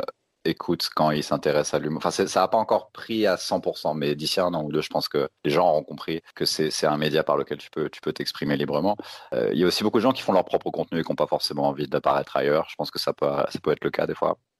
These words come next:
À ta place, je serais pas inquiet. Je pense qu'au fur et à mesure, euh... tu sais, c'est toujours, c'est toujours pareil. Tu, tu commences avec, euh, des, des, des gens un peu accessibles, puis au fur et à mesure, tout le monde est un peu O P. Puis si ton podcast commence à marcher, tu vas voir que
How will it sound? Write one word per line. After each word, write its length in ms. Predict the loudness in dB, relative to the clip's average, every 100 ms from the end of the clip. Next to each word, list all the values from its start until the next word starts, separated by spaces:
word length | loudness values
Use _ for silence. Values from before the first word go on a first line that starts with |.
| _ -2
À 120 | 2
ta 120 | 2
place, 140 | 4 4
je 40 |
serais 100 | 4
pas 140 | 6 4
inquiet. 220 | 4 0
Je 40 |
pense 120 | 0
qu'au 100 | -4
fur 200 | 0 2
et 40 | 2
à 40 |
mesure, 360 | 0 -4 -2 0
euh... 180 | 0 0 -2 -6 _ -2
tu 60 |
sais, 60 | 0
c'est 140 | 0
toujours, 160 | 0 0
c'est 100 | 0
toujours 140 | 0 6
pareil. 220 | 6 4
Tu, 120 | -2
tu 140 | -14
commences 320 | -4 0 0 2
avec, 240 | 0 0
euh, 220 | -2 0
des, 240 | 0 -2 0
des, 340 | 0 0 0 -2
des 180 | -2
gens 360 | 0 2 2 2
un 80 | 0
peu 100 | -2 -4
accessibles, 500 | -6 -4 -4 -2 -4
puis 120 | 0 -2
au 40 |
fur 160 | 2 0
et 40 |
à 40 |
mesure, 240 | 0 -2 -4
tout 100 | -4
le 60 |
monde 100 | 0
est 40 | 0
un 100 | 0
peu 120 | 0
O 100 | 0
P. 160 | 0 -2
Puis 100 | -2
si 140 | 0
ton 100 | 2
podcast 320 | 2 2 2
commence 220 | 2 2
à 60 | 2
marcher, 260 | 2 0 0
tu 100 | 2
vas 80 |
voir 220 | 2 0 0
que 160 | -6